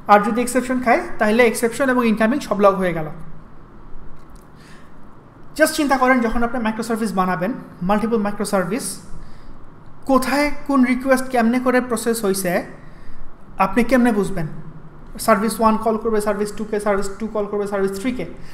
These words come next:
সার্ভিস থ্রি কল করবে ধরেন MongoDB-কে, Elasticsearch-এ,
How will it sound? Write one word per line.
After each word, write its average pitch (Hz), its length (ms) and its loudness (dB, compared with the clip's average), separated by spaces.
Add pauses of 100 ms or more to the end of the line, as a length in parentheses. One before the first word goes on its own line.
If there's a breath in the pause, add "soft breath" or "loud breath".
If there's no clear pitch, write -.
(200 loud breath)
সার্ভিস 226 300 4
থ্রি 254 100 -2
কল 226 200 2
করবে 220 300 2
ধরেন 208 340 2 (200)
MongoDB-কে, 208 520 4 (680 loud breath)
Elasticsearch-এ, 240 720 2